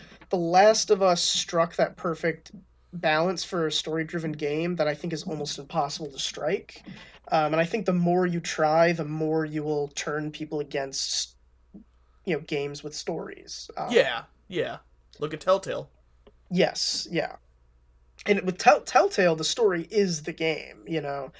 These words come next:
Speaker 1: And even then, people started to kinda wear thin on that. But I think The Last of Us was just perfect in the sense that the story was so damn compelling, and the gameplay offered enough little tidbits of, like, character interaction and stuff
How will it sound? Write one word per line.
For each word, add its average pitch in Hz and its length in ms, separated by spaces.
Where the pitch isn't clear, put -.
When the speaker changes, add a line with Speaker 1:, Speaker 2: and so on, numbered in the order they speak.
Speaker 1:
And 175 140
even 196 280
then, 180 260
people 160 300
started 143 400
to - 80
kinda 156 180
wear 135 220
thin 147 280
on 131 200
that. - 420
But 202 100
I 208 60
think 294 160
The 233 80
Last 190 320
of 214 60
Us 185 140
was 175 140
just - 340
perfect 262 360
in 214 80
the 196 60
sense 190 340
that 170 320
the 185 80
story 208 360
was 185 140
so 220 340
damn 175 400
compelling, 202 920
and 170 240
the 170 80
gameplay 196 680
offered 180 480
enough 170 540
little 156 640
tidbits 214 540
of, 165 160
like, 147 180
character 175 460
interaction 226 520
and 233 120
stuff - 440